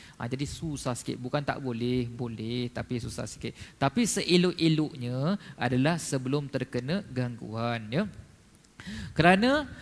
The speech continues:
tidak akan selamat daripada syaitan ini kecuali dengan zikrullah. Kita tidak boleh terselamat daripada gangguan-gangguan seperti ini dengan, kecuali dengan kita senantiasa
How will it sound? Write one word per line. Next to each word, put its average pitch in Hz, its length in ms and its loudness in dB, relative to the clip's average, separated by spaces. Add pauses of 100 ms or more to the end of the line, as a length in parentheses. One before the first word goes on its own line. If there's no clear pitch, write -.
(160)
tidak 190 320 8
akan 233 320 6
selamat 202 500 4
daripada 180 380 4
syaitan 180 400 4
ini 170 340 0
kecuali 196 600 2
dengan 180 340 2
zikrullah. 220 540 2
Kita 202 240 -2
tidak 202 320 0
boleh 202 160 4
terselamat 202 560 0
daripada 180 320 2
gangguan-gangguan 185 640 2
seperti 165 400 -2
ini 208 160 0
dengan, 165 240 0
kecuali 165 400 2
dengan 170 240 -2
kita 160 240 -2
senantiasa 156 640 0